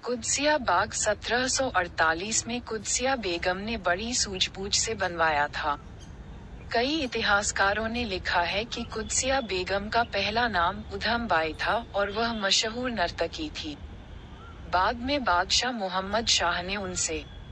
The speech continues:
शादी कर ली थी। हालांकि भारतीय पुरातत्व विभाग ने सन उन्नीस सौ इकहत्तर से बहत्तर की अपनी रिपोर्ट के चौथे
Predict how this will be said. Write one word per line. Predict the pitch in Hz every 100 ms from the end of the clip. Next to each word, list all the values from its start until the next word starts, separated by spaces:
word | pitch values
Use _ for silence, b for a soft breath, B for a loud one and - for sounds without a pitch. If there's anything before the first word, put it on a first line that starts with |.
| - -
शादी | - 226 214 226 277
कर | 277 262
ली | 226 208 202
थी। | - 220
हालांकि | 247 202 180 180 202 240 247
भारतीय | 185 180 190 - 262 285
पुरातत्व | 226 202 185 196 226 - 233
विभाग | 240 185 170 165 175 180
ने | 214
सन | 226 - 196 226 254
उन्नीस | 214 220 254 262
सौ | 262 262
इकहत्तर | 208 - 170 - - 214
से | 220 240
बहत्तर | 208 170 185 208 - 247
की | 247 247 220
अपनी | 196 233 226
रिपोर्ट | 202 170 165 170 190
के | - 233
चौथे | - 180 190 247